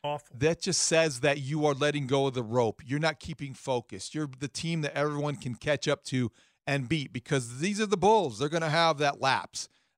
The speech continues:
Speaker 2: That's not a good rep to have.
Speaker 1: Yeah, I, I, and I hate the idea that it got to a point where, "Look, they're so bad, just try to lose now." They don't need to try. They're losing without trying. So now they got something different.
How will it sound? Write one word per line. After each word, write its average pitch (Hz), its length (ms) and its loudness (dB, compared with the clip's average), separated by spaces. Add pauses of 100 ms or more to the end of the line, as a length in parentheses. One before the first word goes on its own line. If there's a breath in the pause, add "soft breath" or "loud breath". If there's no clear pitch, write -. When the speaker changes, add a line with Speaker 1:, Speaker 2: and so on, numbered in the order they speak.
Speaker 2:
That's 165 180 -2
not 202 140 0
a 175 40 0
good 143 220 -2
rep 156 200 2
to 120 100 -6
have. 104 340 -4 (580)
Speaker 1:
Yeah, 143 260 -12 (100)
I, 143 60 -8 (220)
I, 185 40 -8 (120)
and 170 120 -6
I 170 80 -4
hate 196 260 -8
the 147 140 -6
idea 131 420 -4
that 127 200 -10
it 120 100 -10
got 160 240 -2
to 160 120 -6
a 120 40 -4
point 135 320 -10
where, 131 180 -4 (140)
"Look, 277 320 4 (240)
they're 226 100 4
so 254 300 2
bad, 254 400 4 (260)
just 240 260 -8 (140)
try 254 220 0
to 247 60 0
lose 185 320 -2
now." 147 320 -4 (760)
They 190 160 -4
don't 320 240 -4
need 247 280 -4
to 160 80 -4
try. 110 420 -8 (220)
They're 254 120 -2
losing 196 600 -2 (240)
without 180 320 -2
trying. 190 440 -4
So 180 220 -4
now 214 220 -2
they 190 100 -2
got 175 160 -2
something 151 320 -8
different. 120 400 -6